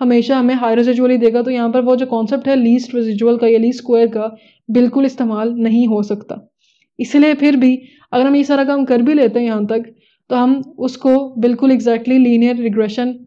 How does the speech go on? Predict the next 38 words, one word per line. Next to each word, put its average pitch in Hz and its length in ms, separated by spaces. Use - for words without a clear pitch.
में 226 80
जो 233 100
हम 240 60
इस्तेमाल 226 360
करते 214 260
हैं, 220 100
हाई 220 200
रेजिडुअल्स 214 600
निकालते 220 480
हैं 214 300
और 226 220
फिर 240 160
लीस्ट 254 420
मेथड 233 360
इस्तेमाल 226 380
करते 220 240
हुए 220 200
सबसे 285 300
छोटा 247 300
वाला 247 180
जो 247 140
होता 226 180
है 233 60
वो 233 140
रेजिडुअल 240 420
निकाल 240 180
रहे 226 100
हैं, 240 60
हम 240 60
कहते 233 160
हैं 240 60
कि 247 60
हमारे 226 240
पास 226 280
बेस्ट 226 220
फिट 226 260
लाइन 214 220
है। - 100